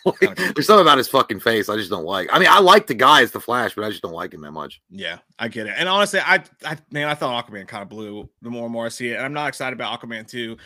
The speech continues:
Speaker 2: Jason Momoa, for some reason, just bores the living shit out of me. And, uh, I just wasn't excited about that
Speaker 1: I like
Speaker 2: stuff. And Gal Gadot was fine, but I,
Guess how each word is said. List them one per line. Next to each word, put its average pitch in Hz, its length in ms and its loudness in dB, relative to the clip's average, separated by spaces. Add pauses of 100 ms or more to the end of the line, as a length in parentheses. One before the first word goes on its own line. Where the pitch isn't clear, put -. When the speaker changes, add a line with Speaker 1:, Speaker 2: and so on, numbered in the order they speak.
(200)
Speaker 2:
Jason 196 320 0
Momoa, 175 340 0
for - 100 -20
some 165 200 -6
reason, 165 240 -6
just 120 160 -14
bores 151 240 -6
the 135 80 -12
living 127 240 -10
shit 131 240 -8
out 131 140 -2
of 131 80 -10
me. 135 180 -14 (400)
And, 120 480 -8
uh, 113 420 -8
I 135 120 -2
just 151 180 -10
wasn't 143 200 -6
excited 139 280 -4
about 131 220 -6 (140)
that 135 120 -2
Speaker 1:
I - 40 4
like 175 160 6
Speaker 2:
stuff. 139 120 -6
And 143 160 -12
Gal 190 260 -2 (120)
Gadot 165 200 -6
was 147 140 -8
fine, 143 300 -4
but 139 120 -8
I, 120 140 -6